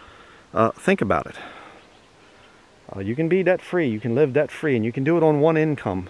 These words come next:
which we have done for ever since my wife and I got married back in two thousand twelve. So,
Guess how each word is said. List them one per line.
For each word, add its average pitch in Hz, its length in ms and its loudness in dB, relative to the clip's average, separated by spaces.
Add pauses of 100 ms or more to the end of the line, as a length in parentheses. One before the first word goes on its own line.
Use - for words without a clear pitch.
(120)
which 120 180 -10
we 123 120 0
have 117 180 0
done 117 280 0
for 110 380 0 (680)
ever 107 140 -4
since 123 280 -6
my 120 100 4
wife 113 260 4
and 131 60 -2
I 110 60 0
got 110 180 0
married 127 280 2
back 110 200 0
in 110 80 -6
two 127 160 -4
thousand 120 380 2
twelve. 131 380 2 (960)
So, 107 400 2